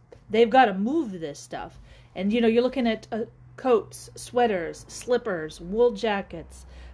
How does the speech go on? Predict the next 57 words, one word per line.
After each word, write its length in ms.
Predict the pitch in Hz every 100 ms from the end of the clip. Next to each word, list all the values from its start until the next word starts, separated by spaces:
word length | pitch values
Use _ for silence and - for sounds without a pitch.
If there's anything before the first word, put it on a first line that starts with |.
| -
gloves, 600 | 254 262 247 226 180 170
winter 340 | 226 262 247
hats. 400 | 240 233 196 -
These 220 | - 339 392
are 60 |
kind 180 | 381 349
of 80 | 277
things 280 | 320 269 - - - -
that 240 | 262 -
for 160 | - 233
adults, 640 | - 208 302 247 - - -
we 140 | 226 320
have 100 | 311
the 60 |
same 260 | 269 285 269
size, 320 | 311 294 226
so 80 | 247
we 120 | 226
use 220 | 247 220
ye-, 200 | 247 247
year 240 | 226 254 254
after 240 | 240 233
year 180 | 220 214
the 100 | 196
same. 460 | 202 285 214 -
So 300 | - 254 233 -
even 260 | 294 302
if 120 | 269
you 100 | 254
have 300 | 208 214 220
a 40 | 180
nice 240 | 196 196
pair 180 | - 185
of 60 | 175
gloves 320 | 175 165 -
now, 340 | 240 220 170 - - - -
if 140 | 247
you 100 | 285
need 160 | 330 320
a 60 | 247
new 180 | 240
one 160 | 277 247
for 120 | 233
next 320 | 202 202 -
year 160 | 269 254
and 180 | 196 220
you 60 |
can 160 | 269 226
get 120 | 254
it 80 | 233
for 120 | -
eighty 180 | 233 240
percent 360 | 233 208 220 196
off 240 | 156 - _ _ _ _ _ _
right 260 | 208 175
now, 260 | 202 254 196
it's, 220 | 214 -